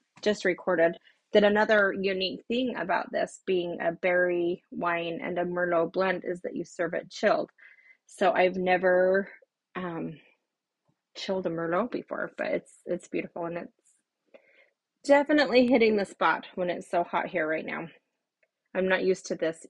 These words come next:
humidity with the heat. It's actually really not hotter here than it is in Utah, but it just feels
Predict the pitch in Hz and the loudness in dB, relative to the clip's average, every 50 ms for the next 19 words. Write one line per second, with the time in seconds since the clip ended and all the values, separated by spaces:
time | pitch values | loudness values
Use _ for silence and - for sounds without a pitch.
0 | _ - - - - 196 185 185 180 180 175 180 175 170 160 160 165 170 190 180 | _ -18 -18 -10 -6 -4 -2 0 0 0 0 0 0 0 0 2 0 -2 -2 -6
1 | - - _ - 170 165 - _ - 165 165 - - 135 - - - - - - | -10 -18 _ -6 -6 -6 -4 _ -6 -6 -6 -4 -6 -6 -6 -8 -10 -14 -16 -16
2 | - _ _ _ _ _ _ - - _ _ _ - - - _ _ _ - 214 | -16 _ _ _ _ _ _ -20 -20 _ _ _ -20 -20 -20 _ _ _ 0 0
3 | 202 - 208 180 170 185 196 196 185 160 165 156 170 175 185 185 190 185 160 165 | 2 4 2 4 4 4 4 4 4 2 2 -2 -2 2 2 4 4 4 2 0
4 | 165 175 165 - 185 180 175 175 170 175 180 175 170 175 170 175 175 180 180 - | 0 -2 -2 -2 -2 -2 -2 -2 -2 -2 -4 -4 -4 -6 -6 -4 -4 -6 -6 -8
5 | - - - - - - - 214 - 165 165 - - _ 175 - - 175 - | -6 -6 -6 -6 -6 -8 -8 -8 -8 -10 -10 -12 -12 _ -6 -6 -6 -6 -8